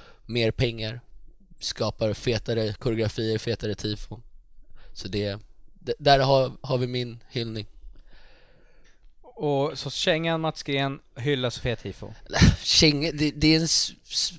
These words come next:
Speaker 1: hyllspark, typ,
Speaker 2: En
Speaker 1: till
Speaker 2: hyllspark
Speaker 1: Mats,
Speaker 2: till
Speaker 1: till
Speaker 2: Mats
Speaker 1: Mats
Speaker 2: Gren,
Speaker 1: Gren.
Speaker 2: ja. Här då, Roberto. Eh, Lena säger förköp, och det har vi faktiskt pratat om. Eh, förköp gäller alltid.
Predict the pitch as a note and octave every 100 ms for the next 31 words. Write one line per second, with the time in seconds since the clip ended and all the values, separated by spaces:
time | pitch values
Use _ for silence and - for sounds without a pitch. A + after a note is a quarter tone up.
0 | - - D#3+ A#2+ - - D#3+ - - -
1 | - - C3 B2+ E3+ B2+ A2+ D3 - D3
2 | C3+ C3 C3 A2+ D3+ B2 C#3 - - -
3 | - - - - - - - - F3+ F#3
4 | D3 D3 E3 D#3 D#3 C3 B2 - - D3+
5 | D#3+ D#3+ F3+ G3 F#3 F3+ F#3 E3+ - F3
6 | D3 - D#3 - C3+ C#3+ D#3+ C#3+ - C#3
7 | - - G#2+ G#2+ C#3+ B2 A#2 G#2+ C#3 A#2
8 | - - C3 C3+ B2 F#2+ - _ - A#2
9 | - - D3 -